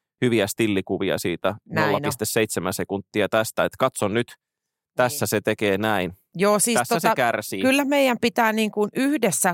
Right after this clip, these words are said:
Speaker 2: katsoa sinne suuntaan, missä sitä vääryyttä tapahtuu ja hyökätä sinne vääryyden suuntaan yhdessä. Et mä, e, esimerkiksi tuossa havaitsin, että sellaistakin harrastetaan, kun,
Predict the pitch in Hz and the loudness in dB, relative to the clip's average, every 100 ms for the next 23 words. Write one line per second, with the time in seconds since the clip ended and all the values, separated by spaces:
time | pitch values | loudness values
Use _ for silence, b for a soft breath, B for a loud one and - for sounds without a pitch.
0 | - 196 202 - 185 - 240 220 156 180 | 0 -2 0 -2 -2 -2 -2 -2 -2 -4
1 | 160 - 151 160 160 156 - 147 196 202 | -2 0 0 0 -4 -4 -2 0 2 2
2 | 156 127 131 - 180 208 240 180 - 170 | 0 -2 -4 0 0 2 -2 -2 -6 -2
3 | 165 - 160 190 180 156 151 - 220 208 | -2 0 2 2 2 0 -4 -2 -2 0
4 | 165 b b b b 247 262 220 170 143 | 0 b b b b 2 2 2 2 0
5 | 135 165 151 - 127 127 131 123 120 127 | -2 -2 -2 2 2 2 0 -2 -4 -4
6 | 123 185 196 - 82 - 50 - 196 220 | -2 -2 -2 -4 -6 -4 -6 -6 -2 0
7 | 208 190 175 - 185 - 185 208 202 165 | 0 -2 -8 -6 -6 -2 0 2 2 2
8 | - 165 156 - 226 196 - 170 170 180 | 0 -4 -4 -2 -2 -2 -4 -4 -4 -2
9 | 214 185 147 - 147 151 139 135 151 143 | -2 -2 -4 -6 -6 -2 -2 -2 -4 -4